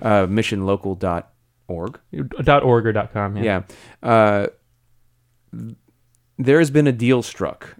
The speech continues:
Speaker 1: Could, you know, could the deal preclude them going back and, and kicking him when he's down, or, or is, or do you think that that's still on the table for them, or we just not know?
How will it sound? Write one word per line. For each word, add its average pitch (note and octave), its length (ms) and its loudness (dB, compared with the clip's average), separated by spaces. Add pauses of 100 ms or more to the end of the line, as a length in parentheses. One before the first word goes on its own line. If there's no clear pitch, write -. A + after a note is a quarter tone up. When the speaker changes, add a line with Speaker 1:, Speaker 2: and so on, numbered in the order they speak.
Speaker 1:
Could, D3 300 -2 (200)
you A#2 100 -4
know, G2 140 -2
could C#3+ 320 -2
the C#3+ 100 -2
deal B2+ 460 2 (140)
preclude C3 600 -4 (420)
them A2+ 240 -2
going A2+ 300 0
back G#2+ 300 -2
and, F#2 240 -6
and F#2+ 180 -8
kicking - 240 -10
him G#2 80 -4
when G2+ 100 -4
he's G2+ 140 -6
down, B2 420 -2
or, A2 240 -2
or A2 280 0
is, G#2 120 -4
or A#2 140 -6
do G#2+ 60 -2
you A2 80 -2
think G#2+ 180 -8
that G2+ 60 -16
that's G2+ 180 -2
still G#2+ 220 -4
on F#2+ 80 -4
the F2+ 40 -8
table C3+ 300 -6
for - 100 -16
them, E2+ 300 -12
or A#2+ 140 0
we C3+ 100 4
just B2 160 -8
not A2 140 -4
know? - 260 -10